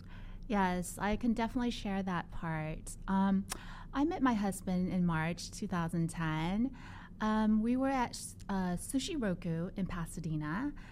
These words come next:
happy hour. So he walked in, and I noticed the way he looks at me, right, at that time. And so we, we had a conversation, and from then on, it was more of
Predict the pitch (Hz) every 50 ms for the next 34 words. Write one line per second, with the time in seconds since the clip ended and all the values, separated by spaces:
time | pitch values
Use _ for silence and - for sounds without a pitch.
0 | - - - - 349 359 359 359 349 311 240 220 208 175 165 156 - - 170 170
1 | - - - 240 226 226 226 233 233 - - - - - - - - - 311 311
2 | 302 302 320 359 370 - - - 233 196 196 196 190 190 190 190 196 - - 208
3 | 208 208 208 208 214 208 202 202 202 208 214 214 - - 240 220 220 214 208 208
4 | 220 208 180 165 170 165 - - 170 165 - - 180 175 175 185 202 208 208 190
5 | 185 190 196 202 - 202 185 - 175 - - - - - 185 175 170 165 175 196
6 | - - - - - - - - - 277 269 - - - 285 277 277 277 277 269
7 | 262 262 - - 277 285 277 277 277 269 269 262 262 - - - - - - -
8 | - - - - - - - - - - - - - - - - - - - -
9 | - - - - 285 294 302 302 294 294 294 302 294 - 302 262 254 254 - -
10 | - 214 208 202 - - 226 208 196 196 196 202 196 196 196 196 196 196 196 -
11 | - 240 233 233 240 254 277 277 254 214 208 208 202 202 202 196 190 190 190 185
12 | 185 190 202 202 202 196 202 196 202 - 196 190 185 180 180 180